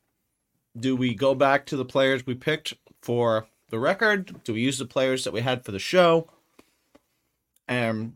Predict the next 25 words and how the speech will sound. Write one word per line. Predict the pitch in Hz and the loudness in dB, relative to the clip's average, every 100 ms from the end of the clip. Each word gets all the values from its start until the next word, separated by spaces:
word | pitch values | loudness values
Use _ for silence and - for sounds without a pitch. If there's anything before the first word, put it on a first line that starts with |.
| - | -4
I | |
think | 127 127 | -2 0
I | |
can | 117 | -2
speak | 107 131 127 | -6 -8 -8
for | 104 | -4
both | 139 143 | -2 -2
of | 131 | -4
us | 127 | -4
where | 127 | -4
I | |
can | 120 131 | -4 -8
just | 127 | -4
say, | 151 | 0
like, | 127 117 - _ _ _ _ _ _ - | 2 0 -2 _ _ _ _ _ _ -4
the | 139 | -2
experience | 135 - 165 170 185 190 - | -2 -2 2 4 4 2 -2
of | - 123 | -2 0
the | 123 | 0
whole | - 156 143 | 2 0 0
thing | - - 131 151 196 - _ _ - - 123 | -4 0 0 0 -6 -10 _ _ -20 -14 -6
just | 131 143 | -4 -4
became | 139 - - 139 131 123 120 120 _ _ _ _ _ _ _ _ _ _ _ _ _ _ _ _ _ _ _ _ _ _ _ _ _ _ | -6 -10 -6 0 0 0 -2 -4 _ _ _ _ _ _ _ _ _ _ _ _ _ _ _ _ _ _ _ _ _ _ _ _ _ _
too | - 147 | 0 0
stressful. | - 127 - 92 | 0 -2 -4 -14